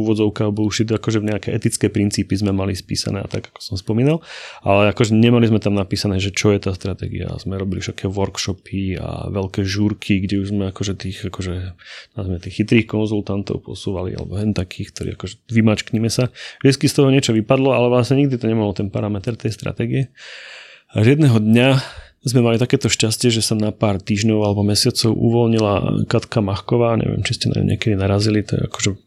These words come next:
veľká žena slovenského I T čka, ktorá sa hýbala od Eurotelu cez rôzne pozície, bola šéfka obchodu v C G I, v Logike a podobných akože firmách, veľmi, veľmi inšpiratívny človek. A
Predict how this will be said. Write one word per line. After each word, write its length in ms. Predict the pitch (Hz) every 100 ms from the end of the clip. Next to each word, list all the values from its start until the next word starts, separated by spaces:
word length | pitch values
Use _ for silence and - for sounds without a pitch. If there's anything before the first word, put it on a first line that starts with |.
| -
veľká 400 | 117 113 110 110
žena 200 | 110 110
slovenského 560 | 110 120 117 117 - 117
I 80 | 113
T 120 | 131 -
čka, 280 | 143 139 - _ _
ktorá 160 | - 107
sa 120 | -
hýbala 320 | 107 110 107 104
od 120 | 101
Eurotelu 560 | 107 107 104 110 107 101
cez 220 | - 101 92 - - - 104
rôzne 320 | 104 107 113
pozície, 760 | - 104 110 - - 113 110
bola 240 | 107 - -
šéfka 360 | - - -
obchodu 320 | 101 - - 104
v 120 | -
C 40 | 101
G 80 | 104 107
I, 80 | 104
v 80 | 101
Logike 360 | 101 104 - 117
a 240 | 101 - 107 - _
podobných 400 | 101 104 107 101
akože 200 | - 110
firmách, 340 | 104 113 110 104
veľmi, 280 | 107 110 101 - - - - - - -
veľmi 220 | 120 117 113
inšpiratívny 560 | - 123 117 135 131 120
človek. 440 | 113 113 139 - _ _ _ -
A 480 | 110 110 113 113